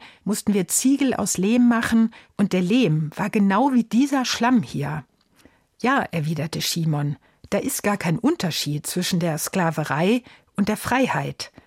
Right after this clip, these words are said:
So jammerten und klagten Ruben und Shimon den ganzen Weg. Für sie gab es kein Wunder, nur Schlamm. Diese Erzählung macht eine große Geschichte klein,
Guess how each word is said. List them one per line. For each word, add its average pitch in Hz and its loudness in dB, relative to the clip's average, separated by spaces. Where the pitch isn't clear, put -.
So 254 2
jammerten 240 2
und - -6
klagten 202 -2
Ruben 226 2
und - -4
Shimon 220 0
den 196 0
ganzen 226 2
Weg. 151 -2
Für - -8
sie 185 0
gab 170 -6
es - -12
kein 165 0
Wunder, 143 -4
nur 226 0
Schlamm. 147 -2
Diese 240 2
Erzählung 185 2
macht - -2
eine 185 0
große 220 0
Geschichte - -4
klein, 208 2